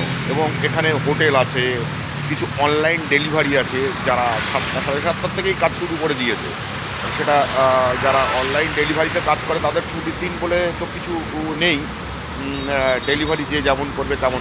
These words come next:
পয়সা পাবে। তা আমি একটু খেয়াল করছি, রাস্তায় ঘুরছি, তা এখানটাতে বড় বড়, ও, হোটেল আছে, এ, তারপরে বিভিন্ন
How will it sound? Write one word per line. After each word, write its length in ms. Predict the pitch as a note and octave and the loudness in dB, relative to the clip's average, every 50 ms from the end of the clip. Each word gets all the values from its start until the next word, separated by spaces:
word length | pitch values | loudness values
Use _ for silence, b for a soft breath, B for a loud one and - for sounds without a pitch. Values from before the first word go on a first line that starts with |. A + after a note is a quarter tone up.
| A#2 A#2 | -2 -2
পয়সা 240 | A2+ G#2+ G2+ A2 | -2 -2 -2 -2
পাবে। 200 | F#2 F2 D#2+ - - - - - - - - - - - - - - - F#2 | -4 -4 -4 -4 -4 -6 -6 -6 -6 -6 -4 -4 -4 -4 -4 -4 -2 -2 0
তা 160 | G2+ G#2 - | 0 0 0
আমি 140 | - D3+ E3 | 2 2 2
একটু 280 | F3 F3 F3+ F3 E3 D#3+ - - | 0 0 0 0 0 0 -2 0
খেয়াল 220 | F3+ F#3 G3+ G#3 F#3 E3+ | 2 2 4 4 2 2
করছি, 280 | C3+ A#2 - - - - - - A#2 | 0 0 0 0 -2 -2 -2 0 0
রাস্তায় 320 | C3 D3+ - - E3 D3+ | 0 0 2 2 2 2
ঘুরছি, 440 | - - - G#3 A3+ - - - - - - - - - - - - - - - - - - | 2 2 0 0 0 0 0 0 0 0 0 -2 -2 -2 -2 -2 -2 -2 -4 -2 -2 0 0
তা 60 | G#2 | 0
এখানটাতে 920 | G2 - - C3+ - - F3 F3+ F#3 F#3 - G#3 G#3+ G#3 A3 A3+ A3 G#3+ - G3+ G3+ F3+ | 2 2 0 0 0 0 0 -2 -2 0 0 0 2 4 4 6 6 4 4 2 2 2
বড় 160 | F3+ F3+ F#3 F#3 | 4 4 4 2
বড়, 200 | F#3 F#3+ F#3+ F#3+ | 2 2 2 2
ও, 500 | F#3 F#3 F3+ - F3+ F3+ F3+ F3+ F3 C#3+ - | 2 2 0 0 2 4 4 4 2 2 2
হোটেল 300 | E3 D#3+ F3 F3+ F3 E3 | 0 2 4 4 4 4
আছে, 460 | D#3+ D#3+ D#3 - E3 D3+ D#3 D3+ D3+ C#3 - C#3 | 4 2 2 2 2 2 2 2 0 0 0 0
এ, 380 | C#3+ C#3+ C#3+ C#3 C#3 C#3 C#3 C3+ - - - - - - - - - - | 0 2 2 4 4 4 4 2 0 0 -2 -2 -2 -2 -2 -2 0 2
তারপরে 340 | C#3 C#3 - - D3 C#3+ C#3 - | 2 2 4 4 2 2 2 2
বিভিন্ন 380 | D3 - D3+ C#3+ D3 D3 D3 | 2 0 0 0 0 0 0